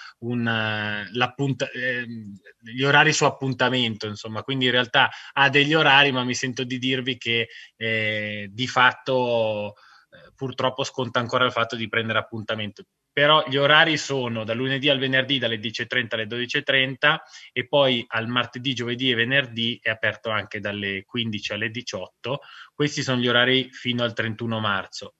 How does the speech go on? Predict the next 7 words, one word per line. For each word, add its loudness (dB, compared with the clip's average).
Poi -2
dal -4
primo 0
aprile 0
al -2
trenta 0
settembre 2